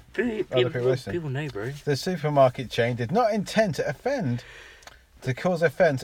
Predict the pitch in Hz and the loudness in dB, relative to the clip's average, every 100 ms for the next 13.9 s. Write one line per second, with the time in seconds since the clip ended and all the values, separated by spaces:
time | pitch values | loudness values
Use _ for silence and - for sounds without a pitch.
0 | - 143 - 127 - 190 220 139 - 196 | 2 2 2 -2 4 6 6 4 -2 -2
1 | 170 147 180 185 - 123 135 147 151 117 | 0 -2 0 0 0 -4 -4 -6 -8 0
2 | 120 120 151 - 107 117 - _ _ 120 | 0 0 -8 -4 -4 -4 -10 _ _ -2
3 | 104 98 92 90 - _ _ _ _ _ | -2 -6 -8 -8 -16 _ _ _ _ _
4 | _ - - - - - - 208 254 220 | _ -20 -20 -20 -20 -20 0 4 4 2
5 | 190 185 180 220 220 123 104 117 120 151 | -2 -2 -2 0 -2 0 -2 -2 -2 -2
6 | 139 120 - 208 226 - - 190 - 170 | 0 -2 4 4 4 -4 -6 -4 -4 -6
7 | 180 208 - 175 - 190 160 123 143 135 | -2 -2 -2 -4 0 0 2 0 0 -2
8 | 123 175 165 147 - - 190 127 117 - | 0 0 2 -2 -4 0 0 2 -2 2
9 | 165 180 175 143 131 175 180 - - 113 | 2 2 -2 -6 -6 -2 -4 -4 -8 -4
10 | 143 131 - - - 165 139 151 113 104 | -4 -6 -20 -20 -4 -2 -2 -4 -4 -4
11 | 98 - 76 - - - _ _ - - | -4 -8 -14 -16 -18 -20 _ _ -20 -18
12 | - - - 190 180 277 226 147 135 131 | -16 -16 0 2 2 0 0 4 2 2
13 | - 135 123 175 220 196 208 - 127 | -4 -4 -2 -4 -4 -2 -2 2 0